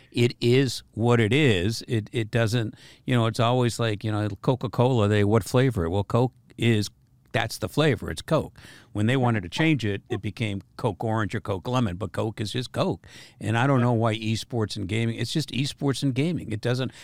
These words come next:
Speaker 1: have to be a sport. Like, you know,
Speaker 2: Well,
Speaker 1: this, the, the
Speaker 2: yeah,
Speaker 1: sen-
Speaker 2: and I should say that prior to this, I, I, I, so we, so prior to this, I owned a lan center.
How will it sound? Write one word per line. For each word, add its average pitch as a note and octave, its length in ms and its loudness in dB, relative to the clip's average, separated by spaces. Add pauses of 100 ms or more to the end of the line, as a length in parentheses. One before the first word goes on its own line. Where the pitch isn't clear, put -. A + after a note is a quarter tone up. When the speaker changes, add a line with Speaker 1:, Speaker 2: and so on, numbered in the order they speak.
(180)
Speaker 1:
have B2 340 -2
to C3 80 -2
be G2+ 420 0 (460)
a A#2 140 0
sport. G#2 480 -4 (100)
Like, G2 400 -4
you G2+ 60 -2
know, G#2 40 4
Speaker 2:
Well, A3+ 340 2 (140)
Speaker 1:
this, - 300 -8 (560)
the, A#2 320 -2
the A#2 100 0
Speaker 2:
yeah, - 60 -2
Speaker 1:
sen- G#3 100 0
Speaker 2:
and A#3 100 0
I C4 60 0
should C4 200 -4
say D4 300 -4
that E3 200 -2
prior C#4 300 2
to A#3+ 60 -2
this, E3+ 240 2
I, D#3+ 180 -2 (100)
I, E3 80 -14 (400)
I, F3 60 4
so G#3 140 -4
we, C4+ 180 -4
so - 160 -14
prior D4+ 200 4
to D#4 40 4
this, F#3 160 2
I E3+ 80 2
owned A#3 180 -2
a D#3 60 -2
lan C#3 380 -4
center. G2 260 -14